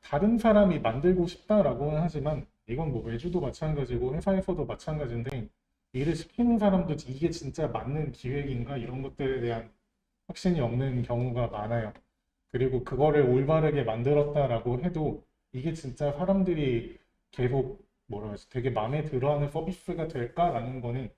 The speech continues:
내놓고 테스트해보고, 내놓고 테스트해보고를 해봐야 이해가 되는 겁니다. 그래서 이게 한번 이제 개발이라는 게 딱 만들고 나서 끝나는 경우가 없어요. 여러분들 그 카카오톡도 보면은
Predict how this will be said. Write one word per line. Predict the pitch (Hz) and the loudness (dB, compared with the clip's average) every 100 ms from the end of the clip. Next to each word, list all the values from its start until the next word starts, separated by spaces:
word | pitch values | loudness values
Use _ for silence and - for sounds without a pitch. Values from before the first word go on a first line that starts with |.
| _ _ _ _ | _ _ _ _
내놓고 | 113 113 147 151 139 | -6 -2 -4 -4 -6
테스트해보고, | 170 156 - - 165 156 127 | -4 -8 -10 -6 -4 -4 -4
내놓고 | 110 120 - 123 | -4 -6 -8 -10
테스트해보고를 | 143 - - 151 131 120 120 104 - _ _ _ - 104 151 | -10 -10 -6 -4 -2 -2 -4 -6 -14 _ _ _ -10 -6 -2
해봐야 | 185 180 123 113 110 | 2 2 0 -2 -6
이해가 | 117 117 117 | -8 -6 -6
되는 | 117 113 | -6 -6
겁니다. | 113 101 95 _ - _ _ _ _ _ | -6 -10 -16 _ -20 _ _ _ _ _
그래서 | - 139 - 113 117 | 0 2 0 -2 -2
이게 | 127 | -2
한번 | 208 247 240 156 | 0 2 4 4
이제 | 123 | 2
개발이라는 | - 123 143 143 117 117 | 0 -2 0 2 0 -2
게 | 123 | -2
딱 | 202 | -2
만들고 | 156 113 135 147 131 | 0 -2 -4 -2 -4
나서 | 110 120 | -4 -8
끝나는 | 160 180 196 175 | -2 2 2 2
경우가 | 139 120 117 | -2 -2 -4
없어요. | 107 _ 110 104 - | -8 _ -18 -16 -6
여러분들 | 120 143 165 160 151 | -4 -2 -4 -4 -4
그 | 156 - | -6 -14
카카오톡도 | - - 247 247 208 - 143 | -10 -2 -2 -2 -6 -6 -4
보면은 | 127 123 123 117 | -2 -2 -2 -4